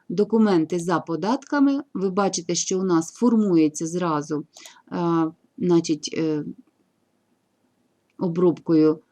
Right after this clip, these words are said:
платіжка, яка потрібна. Нам залишається лише проставити дату. Ставимо галочку, ну тут це не обов'язково, так як тут одне,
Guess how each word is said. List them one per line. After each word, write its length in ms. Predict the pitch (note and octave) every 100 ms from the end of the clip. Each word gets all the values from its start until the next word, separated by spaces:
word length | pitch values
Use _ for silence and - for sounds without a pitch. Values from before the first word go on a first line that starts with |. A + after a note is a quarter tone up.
| _
платіжка, 600 | - F#3+ F3+ D#3 D3+ -
яка 240 | A3 B3 C#4
потрібна. 720 | D4+ C#4 D4 C#4+ C4 C4+ B3+ - B3+
Нам 200 | C4 F#3
залишається 720 | F#3 F3+ - G3+ F3 E3+ F3+
лише 300 | F#3+ G#3 F#3+
проставити 840 | - G#3 - - F#3 D3 D3 E3
дату. 720 | D#3+ F3+ D3+ C3 C3+ G#3+ C#4+ - _ - - - _ _ _
Ставимо 600 | - - A#3 F#3 E3+ E3+
галочку, 800 | F3 F3+ D#3 D3+ - - A#3 C#4
ну 160 | B3
тут 180 | A#3+ F#3 F3 E3+ E3
це 140 | F3+
не 100 | E3+
обов'язково, 520 | E3 F#3+ A3+ - D#4+
так 220 | C4+ B3
як 120 | A#3 -
тут 220 | A#3 A3
одне, 380 | G3+ G3 G3+